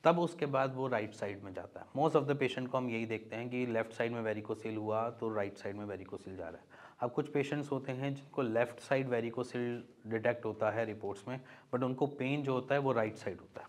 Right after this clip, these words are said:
देखो सिंपल सी बात बोलूँगा मैं आपको, वेरिकोसील का पेन रेडिएटिंग होता है, ठीक है, वो रेडिएट होता है, वो ऊपर नाभि की तरफ भी जाता है, पैरों की तरफ भी जाता है और हमारे इग्नाइल एरिया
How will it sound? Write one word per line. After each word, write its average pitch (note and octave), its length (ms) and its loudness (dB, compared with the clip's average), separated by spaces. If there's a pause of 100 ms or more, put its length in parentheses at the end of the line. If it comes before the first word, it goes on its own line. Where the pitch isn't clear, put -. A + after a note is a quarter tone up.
(680)
देखो C#3 200 2
सिंपल C#3+ 380 0
सी D#3 140 -2
बात C#3+ 260 0
बोलूँगा B2 320 -2
मैं A#2+ 140 -2
आपको, A#2 260 -2
वेरिकोसील B2 640 0
का B2 140 -2
पेन B2 300 -4
रेडिएटिंग G#2+ 600 -4
होता F#2+ 240 -6
है, - 160 -12 (880)
ठीक G#2+ 200 -6
है, C3 120 2 (420)
वो B2 100 6
रेडिएट B2+ 420 4
होता B2 280 0
है, C3+ 160 0
वो B2+ 200 0
ऊपर B2+ 300 0
नाभि A2+ 320 2
की B2+ 100 0
तरफ B2 280 4
भी A#2 140 0
जाता A2 340 2
है, B2+ 160 0
पैरों G#2+ 320 0
की A2 120 -8
तरफ A2+ 360 -2
भी A2 60 -6
जाता G#2 340 -2
है B2 240 -2 (300)
और A#2 120 6
हमारे A#2 320 2
इग्नाइल A2+ 500 -4
एरिया G#2 300 -4